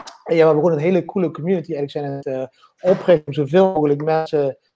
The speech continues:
ehm, een digitaal normale leven te laten bestaan, eh, met behulp van trading, eh, deze tool. Ja.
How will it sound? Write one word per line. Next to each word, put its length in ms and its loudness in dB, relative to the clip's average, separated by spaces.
ehm, 360 -6
een 180 -4
digitaal 520 2
normale 480 2
leven 360 0
te 60 -12
laten 260 -4
bestaan, 440 -6
eh, 60 -8
met 220 -2
behulp 280 6
van 160 0
trading, 480 2
eh, 180 -10
deze 240 -6
tool. 260 -6
Ja. 260 -4